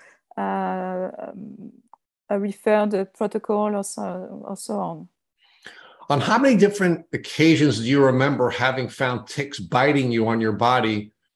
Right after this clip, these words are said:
Speaker 2: prior to your Lyme diagnosis?
Speaker 1: Well, um,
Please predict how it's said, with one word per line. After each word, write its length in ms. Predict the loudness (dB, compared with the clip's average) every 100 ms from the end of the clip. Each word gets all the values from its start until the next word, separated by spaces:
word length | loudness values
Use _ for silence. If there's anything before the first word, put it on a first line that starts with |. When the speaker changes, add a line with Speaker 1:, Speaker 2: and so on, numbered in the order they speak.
| _ -18
Speaker 2:
prior 420 | 0 4 6 4
to 180 | 0 -2
your 100 | 2
Lyme 300 | 2 2 -2
diagnosis? 840 | -4 -4 -10 -14 -16 -16 -18 -20 _ _ _ _ _ _ _ -20 -20 -20 -20 -20 _ _ _ _
Speaker 1:
Well, 420 | 0 4 6 4 4
um, 880 | 2 4 2 0 -2 -4 -4 -8